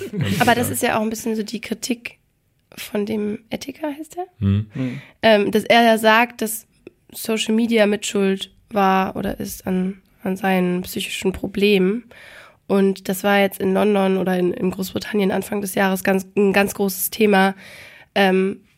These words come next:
Speaker 1: Social Media und Selbstmord in, sozusagen in Verbindung.
Speaker 3: Mhm.
Speaker 1: Weil da war, ist ein, äh, ein Vater halt an die Presse getreten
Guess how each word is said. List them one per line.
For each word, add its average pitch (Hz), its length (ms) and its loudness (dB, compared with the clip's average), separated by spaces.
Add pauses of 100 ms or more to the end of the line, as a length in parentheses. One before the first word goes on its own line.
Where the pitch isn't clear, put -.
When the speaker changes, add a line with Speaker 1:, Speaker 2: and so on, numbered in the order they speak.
(280)
Speaker 1:
Social 208 380 -4
Media 196 460 2
und 190 240 -2
Selbstmord 190 720 -6 (560)
in, 190 500 -4 (760)
sozusagen 190 540 -2
in 190 120 2
Verbindung. 190 720 0
Speaker 3:
Mhm. 143 300 -2 (100)
Speaker 1:
Weil 202 80 2
da 208 120 6
war, 208 360 4
ist - 160 -2
ein, 226 420 0
äh, - 20 -2
ein 208 300 2
Vater 226 480 2
halt 208 300 0
an 202 100 0
die 202 80 -4
Presse - 280 -4
getreten 196 600 -2